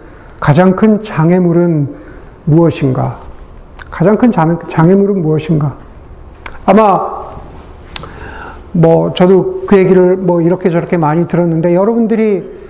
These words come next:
매일 아침에 마른 회사에서 한다는,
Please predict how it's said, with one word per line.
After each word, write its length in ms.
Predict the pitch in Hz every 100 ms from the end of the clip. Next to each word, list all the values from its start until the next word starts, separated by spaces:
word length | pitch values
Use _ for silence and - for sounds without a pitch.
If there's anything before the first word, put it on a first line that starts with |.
| - -
매일 280 | 170 190 208
아침에 880 | 175 170 - 196 190 175 156 208 220
마른 360 | 175 165 190 202
회사에서 420 | 202 208 196 165
한다는, 540 | 185 190 185 180 165